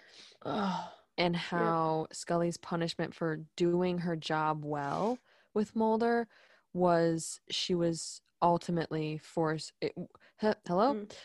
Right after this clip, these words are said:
Speaker 2: Was what she was ultimately forced to undergo.
Speaker 1: Yeah.
Speaker 2: While Mulder's punishment was watching it all happen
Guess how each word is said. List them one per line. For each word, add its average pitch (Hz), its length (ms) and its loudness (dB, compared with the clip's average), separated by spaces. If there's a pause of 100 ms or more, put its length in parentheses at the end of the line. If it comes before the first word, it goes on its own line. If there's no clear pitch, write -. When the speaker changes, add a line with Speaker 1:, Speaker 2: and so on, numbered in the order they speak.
(220)
Speaker 2:
Was 202 280 8
what 190 480 6
she - 220 2
was 175 280 4 (100)
ultimately 170 560 0
forced 160 420 -2
to - 100 -4
undergo. 143 640 -6 (200)
Speaker 1:
Yeah. 226 120 -10 (180)
Speaker 2:
While 175 220 6
Mulder's 175 460 6
punishment 165 520 -2
was 151 160 -4
watching 156 500 -4
it 156 80 -4
all 147 140 -2
happen 156 640 -8